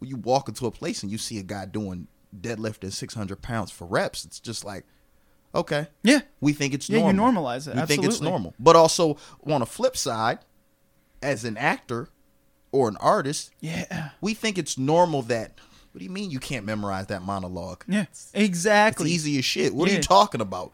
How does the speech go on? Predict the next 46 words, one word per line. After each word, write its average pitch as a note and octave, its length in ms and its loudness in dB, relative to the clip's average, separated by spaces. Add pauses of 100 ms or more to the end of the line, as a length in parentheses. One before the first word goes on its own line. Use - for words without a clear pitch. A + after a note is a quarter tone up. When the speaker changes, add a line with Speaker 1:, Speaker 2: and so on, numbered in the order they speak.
Speaker 2:
Yeah. F3 120 -4
Speaker 1:
Somebody F3 380 0
will C3 80 0
look F3+ 160 -2
at - 120 -10
that A2+ 100 -10
and A2+ 100 -8
they'll A#2 60 0
go, G#2+ 180 0
"I'll, G#2 320 -2
I'll A#2+ 120 0
never A#2+ 320 0
get G2 160 -6
all G2 160 -2
of F#2+ 80 -8
that F2+ 140 -10
in F#2+ 40 -12
my G2+ 120 -6
Speaker 2:
Mm-hmm. E3 80 -2
Speaker 1:
brain." A#2+ 300 -4 (160)
Speaker 2:
Yeah. D#3 160 -4
Speaker 1:
But B2+ 160 2
to - 160 -8
us, - 460 0 (840)
give A2 120 -10
me G#2+ 60 -6
five F#2+ 240 -4
minutes. - 340 -14
Speaker 2:
Yeah. - 100 -8 (360)
What F#3+ 100 -2
do G#3+ 60 0
you, - 80 -10 (360)
like, D#3 220 -2
my E3 100 2
last D3+ 320 0
play, C3+ 160 -6
what D3+ 120 -4
do G#3+ 40 -2
you A#3+ 60 0
mean A#3+ 180 2
I, D#3 160 2
uh, C#3 320 -6 (180)
uh, C3+ 240 -4
you C#3+ 160 -6
have C#3+ 200 -8
to C3+ 180 -8